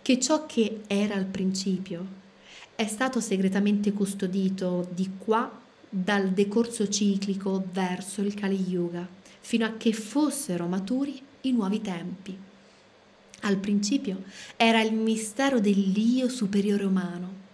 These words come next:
Esso permase come segreto della pietra fulgurea, perduta prima da Lucifero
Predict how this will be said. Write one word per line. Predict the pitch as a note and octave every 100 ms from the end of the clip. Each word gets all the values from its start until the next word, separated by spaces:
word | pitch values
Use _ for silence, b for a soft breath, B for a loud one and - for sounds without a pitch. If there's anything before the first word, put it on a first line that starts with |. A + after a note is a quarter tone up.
| - _ - B B -
Esso | D#4+ - A#3+
permase | G#3 A3 A3 A#3 C#4 E4 F4 C#4
come | C4 B3+
segreto | B3+ C4 C4+ E4+ F#4 C#4
della | B3+ B3+
pietra | B3 - C#4+ F4 E4+ C#4+
fulgurea, | - C#4+ C4+ A#3 G#3+ G#3 F#3+ F#3+ F#3 F#3 F#3 - -
perduta | B3 A#3 G#3+ A3 E4+ G4 F#4+ E4+
prima | - - - B4+ B4 C4 F#3+
da | F3 E3+
Lucifero | E3 E3+ - G3 G3 A3+ A#3